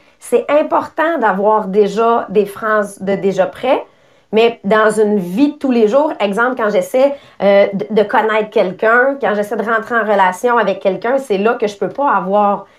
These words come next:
des phrases déjà tout faites parce que ce qu'il faut que je sois, c'est à l'écoute réellement de, de cette personne-là. Le deuxième point, euh, où on peut faire une erreur, c'est au niveau de l'évaluation. Quand je viens juger la personne,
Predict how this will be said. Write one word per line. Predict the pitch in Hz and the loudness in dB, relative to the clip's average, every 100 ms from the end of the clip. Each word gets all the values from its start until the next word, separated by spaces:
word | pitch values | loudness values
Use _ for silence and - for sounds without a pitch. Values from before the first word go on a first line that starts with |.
| _ | _
des | 185 208 | -2 -2
phrases | 196 190 185 | 0 0 0
déjà | 185 180 | -4 -4
tout | |
faites | - 349 | -4 -4
parce | 233 - | -4 -2
que | 240 - _ | -2 -2 _
ce | - | -12
qu'il | 240 | -8
faut | 226 233 | -2 0
que | 208 | 0
je | |
sois, | 180 262 | 0 -4
c'est | 269 214 | -2 0
à | 190 | 0
l'écoute | 196 208 - 226 - _ _ _ | 0 -2 0 -2 -2 _ _ _
réellement | - 190 180 170 170 196 220 | -8 -4 0 0 2 2 2
de, | 196 190 180 - | 2 2 2 0
de | 185 | -2
cette | 196 185 185 | 2 0 0
personne-là. | 190 185 196 185 165 160 - _ _ _ _ _ - | -2 0 0 0 0 -6 -8 _ _ _ _ _ -6
Le | 220 208 | 0 2
deuxième | 196 415 349 294 262 240 | 4 4 4 2 0 -4
point, | 277 285 302 - _ - - | 0 0 0 -8 _ -20 -4
euh, | 196 196 202 - | 2 4 4 4
où | 208 | 2
on | 226 | 2
peut | 226 | 2
faire | 214 302 269 | 0 0 2
une | 226 | 0
erreur, | 208 202 311 294 | 0 0 -2 -4
c'est | - | -2
au | 240 | 0
niveau | 240 226 311 | 0 0 0
de | 233 | 0
l'évaluation. | 226 277 269 233 220 208 - 220 214 _ _ - - _ | 2 0 2 2 2 2 0 -6 -6 _ _ -20 -20 _
Quand | 233 226 220 | -2 0 0
je | 202 | -2
viens | 214 247 247 | -4 0 0
juger | 208 226 320 302 247 294 302 | -2 -2 -2 -2 0 0 2
la | 240 | 2
personne, | 226 208 - 247 262 269 | 2 0 0 -2 0 0